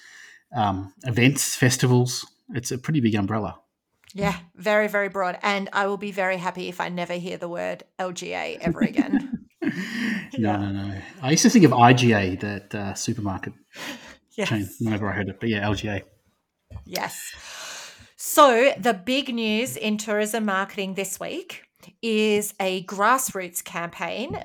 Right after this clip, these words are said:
Speaker 2: which has generated some serious media buzz. And the campaign, um, is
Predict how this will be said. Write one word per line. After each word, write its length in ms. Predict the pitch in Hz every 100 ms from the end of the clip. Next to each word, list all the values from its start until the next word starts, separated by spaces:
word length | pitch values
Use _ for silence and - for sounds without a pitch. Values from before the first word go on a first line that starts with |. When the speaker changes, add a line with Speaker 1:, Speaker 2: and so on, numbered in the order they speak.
| -
Speaker 2:
which 480 | 180 190 190 - -
has 560 | - 180 185 180 180 -
generated 640 | - 185 196 185 180 180
some 240 | - 175 175
serious 1040 | - - - 247 254 262 226 190 185 - -
media 920 | 180 180 185 190 196 185 175 165 165 -
buzz. 540 | 170 233 427 - - - _ - - - -
And 340 | 202 208 208 214 226
the 80 |
campaign, 840 | 226 - 226 220 208 185 202 254 -
um, 260 | 202 196 190 -
is 260 | 208 190